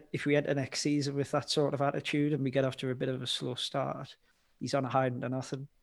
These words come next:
Whereas you look at the, the team who've just beat us on Saturday, they started terribly this season. And actually, th-, I think they signed something like seventeen players in the summer, which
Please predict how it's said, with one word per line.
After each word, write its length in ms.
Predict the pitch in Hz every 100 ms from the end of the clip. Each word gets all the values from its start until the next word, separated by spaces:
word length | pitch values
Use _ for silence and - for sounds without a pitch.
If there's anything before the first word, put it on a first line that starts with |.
| _ _ -
Whereas 180 | 135
you 80 | 135
look 120 | 143
at 80 | 147
the, 100 | 131 -
the 60 | 135
team 220 | - 143
who've 140 | 135
just 200 | - -
beat 200 | 135 139
us 460 | 143 123 - - - _ _ _ _
on 120 | - 120
Saturday, 640 | - 151 160 131 - 127 _ _ -
they 100 | 143
started 380 | 135 - 156 151
terribly 380 | - 156 165 180
this 160 | 180 -
season. 340 | 185 170 190 - _ _ _ _ - -
And 120 | 143 127
actually, 600 | 139 - 135 120 123 - _ _ _ _
th-, 220 | 151 143 143
I 60 |
think 180 | 139 165
they 60 | 151
signed 280 | - 143
something 240 | 131 147 139
like 180 | 127 -
seventeen 480 | - 135 139 135
players 480 | 127 147 151 180 - - - _ _ -
in 100 | 160
the 100 | 139
summer, 340 | - 151 160
which 380 | 147 135 - -